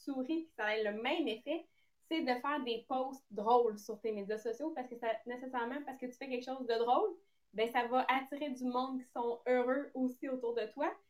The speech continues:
Si c'est eux qui like tes posts, ben, tu vas voir eux autres leurs posts. Fait que nécessairement, tu vas toujours voir des choses,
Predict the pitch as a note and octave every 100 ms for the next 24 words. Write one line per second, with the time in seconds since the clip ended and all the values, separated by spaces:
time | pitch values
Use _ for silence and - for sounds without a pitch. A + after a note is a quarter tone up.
0 | _ _ - E4 - - E4+ F#4+ - D4
1 | C#4 D4+ - D4+ - - G#4+ A4 B3 A#3+
2 | B3+ A#3+ B3+ - D#4 C#4 C#4+ D4 D#4+ G#3+
3 | C#4 D4 C#4+ B3 - C4+ C#4 C#4 B3 A3+
4 | D4 D#4 A3+ A3 - D4 C4+ C4 A#3 B3+
5 | A3 A3 A#3 B3